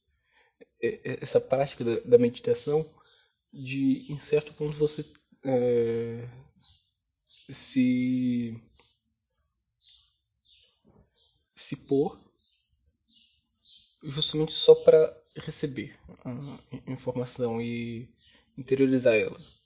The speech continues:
E deixar ela passar, deixar ela fluir. Sem, sem se esforçar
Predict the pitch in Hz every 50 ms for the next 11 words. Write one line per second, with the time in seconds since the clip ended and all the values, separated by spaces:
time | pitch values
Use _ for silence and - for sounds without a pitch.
0 | _ _ _ _ _ _ _ _ _ _ - - - _ _ _ _ _ _ _
1 | _ _ _ _ _ _ _ - 135 131 131 131 131 - 139 135 135 131 131 139
2 | 131 - - 107 95 117 123 - - 123 123 123 - - 131 117 101 - - -
3 | - _ _ _ _ _ _ _ _ _ _ _ _ _ _ _ _ _ _ _
4 | _ _ _ _ _ _ _ _ _ _ _ _ _ _ _ - 165 - - -
5 | 135 131 131 139 139 139 139 139 139 135 131 127 123 120 113 110 113 - - -
6 | - - 135 - - - - - - 131 123 - - - 120 120 120